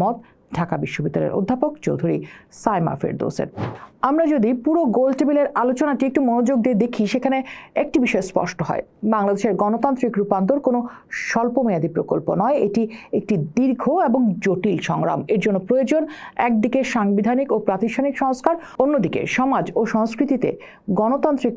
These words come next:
মূল্যবোধের গভীর অনুশীলন। নির্বাচন ব্যবস্থার সংস্কার, ক্ষমতার ভারসাম্য, সংসদের উচ্চকক্ষ, স্বাধীন কমিশন এবং নাগরিক অ্যাসেম্বলির মতো কাঠামোগত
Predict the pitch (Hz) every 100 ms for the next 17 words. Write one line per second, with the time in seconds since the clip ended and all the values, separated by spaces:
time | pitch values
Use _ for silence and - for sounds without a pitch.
0 | 202 202 190 190 208 175 - 208 190 208
1 | - - 165 156 - 156 139 - - -
2 | 208 208 185 190 175 165 156 180 175 190
3 | 190 208 208 208 175 156 156 147 - 208
4 | - 226 226 240 240 - - - - 175
5 | 185 160 - 214 240 - 226 - 269 269
6 | 269 - - 254 220 233 208 233 247 294
7 | 285 247 240 220 208 262 233 208 214 185
8 | 180 180 180 190 190 - - 220 220 254
9 | 226 180